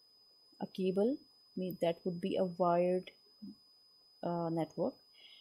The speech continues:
Uh, sometimes, uh,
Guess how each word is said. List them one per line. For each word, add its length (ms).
Uh, 540
sometimes, 560
uh, 380